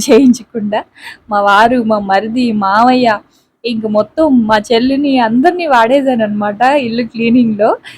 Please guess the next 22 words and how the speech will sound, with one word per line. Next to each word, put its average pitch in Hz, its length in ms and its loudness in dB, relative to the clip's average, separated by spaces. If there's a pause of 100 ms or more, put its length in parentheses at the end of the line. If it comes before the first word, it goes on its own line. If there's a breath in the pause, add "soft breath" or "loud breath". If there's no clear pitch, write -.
(200 loud breath)
నేనేమో 247 400 2
ఇది 254 260 -2
చేయండి, 247 240 2
అది 226 260 0
చేయండి 254 220 0
అని 240 160 0
చెప్తా 233 320 2
ఉన్నాను, 220 320 -2 (120)
వాళ్ళేమో 220 400 2
అవి 208 200 0
చేస్తా 208 320 -2
ఉంటే 330 480 -2
ఆ 240 80 2
తర్వాత 226 460 -2
నేను 208 400 -4
సర్దుకుంటూ 220 640 -2
ఉన్నాను 196 260 -4
అనమాట. 180 280 -8 (480 soft breath)
అంటే 233 120 2
వాళ్ళది 220 340 2
క్లీనింగ్ 262 380 0
సెక్షన్, 311 640 -4